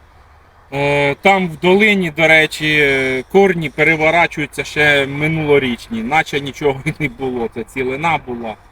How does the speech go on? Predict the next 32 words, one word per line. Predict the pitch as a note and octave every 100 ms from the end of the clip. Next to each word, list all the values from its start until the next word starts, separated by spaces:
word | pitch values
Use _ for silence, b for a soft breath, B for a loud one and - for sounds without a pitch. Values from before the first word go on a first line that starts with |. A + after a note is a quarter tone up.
| - - _ _ _ _ -
Ну | E3
нічого, | G#3 G3+ G3 D#3+ C3 B2+ B2+
в | A#2+ B2
нас | D#3+ E3+ -
вже | D3+ C#3+ D3
є | C#3+ C#3+ -
культиватор | C#3+ C#3 D#3+ F3 F#3 - B2 A2 - A#2+
розпашний, | B2 - - - B3 A2 - - - - -
то | F3
це | F3+
все | D#3 D#3
діло | C#3 D3+ C3+ B2+
щас | - A#2+ - -
день | D3 C3+ B2+
полежить, | D3+ E3+ E3 B2 -
підсохне, | - - E3+ D3+ C3
бо | A2+ B2
залило, | A#2 C#3+ D3 C3+ A#2+
то | A2+ A#2+
не | B2+
було | B2 C#3+ F3
дощів, | D#3+ C#3+ - C#3 B2
то | A#2+ A2
залило | B2+ C3 C3+ C3
так, | - C3 -
що | - - _ _ -
в |
долині | B2 C#3 C#3+ C3+ B2
чвякає, | - C3 C3 A#2+ A#2 A2+ A2
і | G#2+ G#2+ G#2 G#2 - -
трактор | B2+ - -
буксує. | G#3 G#3+ _ A3 G#3